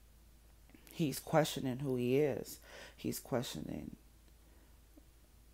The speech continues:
life as a whole. So right now he's working on stability, partnerships, family, friends. He's trying to, um,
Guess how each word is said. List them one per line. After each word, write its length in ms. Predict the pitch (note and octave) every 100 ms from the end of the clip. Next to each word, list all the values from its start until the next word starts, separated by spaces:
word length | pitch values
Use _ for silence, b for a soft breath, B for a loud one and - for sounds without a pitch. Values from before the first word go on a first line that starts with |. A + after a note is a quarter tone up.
| -
life 640 | A#2+ A#2+ A2+ - - - - - -
as 240 | B2+ A#2
a 80 | F2
whole. 580 | - G#2+ G#2 F#2+ - - B B B
So 180 | - G#3
right 240 | G3+ A3 A3
now 160 | G#3+
he's 180 | G#3 G3+
working 260 | F3+ F3+ D#3+
on 120 | D#3+
stability, 800 | - - D#3 D#3+ D#3+ - E3 D#3+
partnerships, 800 | - - - D#3+ - D#3 D3+ -
family, 560 | D3+ D3 D#3+ E2+ D#3+ - B B B -
friends. 720 | D#3 D3+ D3 C#3+ - - - b b b b -
He's 360 | - E3 -
trying 480 | - - D#3 D#3+ D#3
to, 400 | - E3 C#3 C3 -
um, 460 | C3+ B2+ C3 -